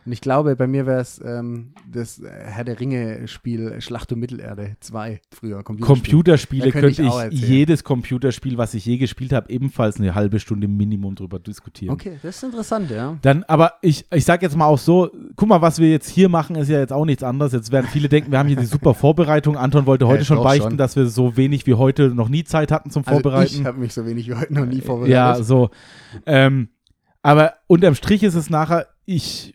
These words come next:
Speaker 2: würde schon sagen, ich bin sehr extrovertierter Mensch und ich hab das Glück gehabt, dass ich durch meine Ausbildung, die ich durchlaufen hab und durch die Wege, die ich gegangen bin, äh, viele Leute getroffen hab, die mir weitergeholfen haben, mich sprachlich, kommunikationstechnisch zu entwickeln. So.
Speaker 1: Ja.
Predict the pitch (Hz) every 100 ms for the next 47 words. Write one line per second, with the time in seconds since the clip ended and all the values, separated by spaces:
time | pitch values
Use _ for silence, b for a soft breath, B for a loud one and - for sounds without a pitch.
0 | - 120 156 160 - 165 170 156 156 143
1 | 147 131 131 117 143 - 160 139 120 143
2 | 127 117 165 202 - - 143 143 131 143
3 | - 135 - 139 151 147 143 - 120 127
4 | - 127 123 117 113 131 185 - 165 165
5 | 151 175 127 139 135 139 127 123 120 107
6 | 117 107 - 98 135 151 147 135 127 123
7 | 123 117 127 117 117 110 - 151 143 127
8 | 127 131 127 127 123 - 120 113 113 110
9 | 107 123 147 127 120 123 120 117 117 104
10 | 101 - b b b b b - - 139
11 | 147 156 160 156 151 - 139 135 139 131
12 | 127 107 _ - 139 143 147 - 135 127
13 | 131 123 - 123 117 123 127 98 90 85
14 | 104 110 101 120 117